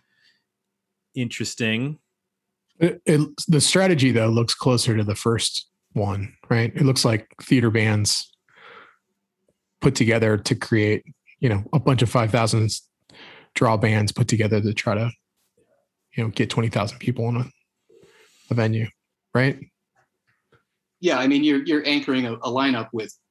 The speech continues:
Speaker 3: basically Pavement, Hole, and Sonic Youth on the, on the, like, guitar side. And
Speaker 2: Yep.
Speaker 3: I mean, again,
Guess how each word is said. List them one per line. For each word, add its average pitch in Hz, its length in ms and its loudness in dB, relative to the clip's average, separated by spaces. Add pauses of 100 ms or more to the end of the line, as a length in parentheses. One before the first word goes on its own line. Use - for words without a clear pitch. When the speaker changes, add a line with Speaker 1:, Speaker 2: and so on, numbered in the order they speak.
(440)
Speaker 3:
basically 127 680 -4
Pavement, 139 400 0
Hole, 127 280 -4
and 113 100 -4
Sonic 120 360 -6
Youth 131 220 -2
on 113 120 -4
the, 104 140 -10 (100)
on 113 120 -10
the, 110 160 -10 (160)
like, 101 200 -14 (120)
guitar 131 440 -2
side. 104 480 -6
And 104 360 -8
Speaker 2:
Yep. 113 300 0
Speaker 3:
I 131 100 -16
mean, 135 280 0
again, 151 420 0